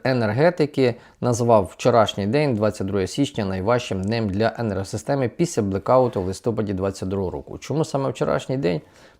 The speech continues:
Мені складно вам, чесно кажучи, друзі, сказати, тому що ситуація так само складна, як і двадцять першого січня.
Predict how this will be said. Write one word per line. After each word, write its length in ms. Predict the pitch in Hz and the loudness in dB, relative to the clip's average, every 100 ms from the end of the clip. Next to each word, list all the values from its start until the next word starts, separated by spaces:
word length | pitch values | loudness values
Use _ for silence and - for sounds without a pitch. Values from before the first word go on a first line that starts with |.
| 127 | -4
Мені 100 | 123 | -2
складно 380 | - 117 104 | 2 2 2
вам, 260 | 101 95 90 - | 0 -2 -6 -8
чесно 320 | - 98 98 | -6 -4 -4
кажучи, 280 | 92 95 95 | -2 -2 -2
друзі, 240 | 98 95 | -4 -4
сказати, 460 | 90 - 113 156 110 | -6 -4 0 0 0
тому 260 | 95 92 95 | -4 -6 -6
що 180 | - 90 - - - | -8 -10 -14 -20 -20
ситуація 640 | - - - 123 139 - 107 | -6 -2 2 4 4 2 -4
так 160 | 101 | -4
само 280 | - 113 101 | 0 0 0
складна, 440 | - 107 104 120 | -2 -2 0 0
як 220 | 95 98 87 | 0 -2 -4
і 40 | |
двадцять 340 | 87 90 - | -4 -6 -6
першого 340 | 78 71 - 76 | -6 -6 -8 -10
січня. 400 | - - - | -10 -14 -14